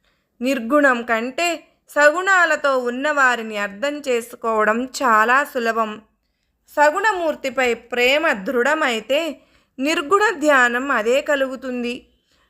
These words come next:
భక్తులు నిర్గుణ నిరాకార పరమాత్మను తెలుసుకోవాలని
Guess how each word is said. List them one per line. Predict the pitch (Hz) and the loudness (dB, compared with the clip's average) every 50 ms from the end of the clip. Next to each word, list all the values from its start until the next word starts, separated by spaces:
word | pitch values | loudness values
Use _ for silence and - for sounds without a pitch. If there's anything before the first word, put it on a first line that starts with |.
| _ - | _ -2
భక్తులు | 220 254 254 247 254 - - 240 233 226 233 247 277 311 | 0 2 2 0 -2 -2 -2 -2 0 0 0 -2 -2 -2
నిర్గుణ | 285 277 277 285 277 233 240 269 339 349 330 302 | 0 0 0 -2 -2 -6 -4 -2 0 2 2 2
నిరాకార | 269 262 262 277 302 330 349 339 339 320 294 269 254 240 233 | 2 2 2 4 4 4 2 2 2 2 2 4 4 2 0
పరమాత్మను | 233 - 233 220 233 247 262 285 302 320 330 330 - - 302 285 240 | 0 0 0 0 0 0 0 2 2 0 0 -2 -4 -6 -6 -6 -4
తెలుసుకోవాలని | 220 226 220 214 254 - - 320 - - 262 254 240 226 226 220 220 214 214 214 220 262 285 285 233 | -6 -6 -6 -6 -8 -8 -10 -12 -6 -4 -2 -2 0 2 2 2 2 2 0 -2 -2 -4 -4 -6 -8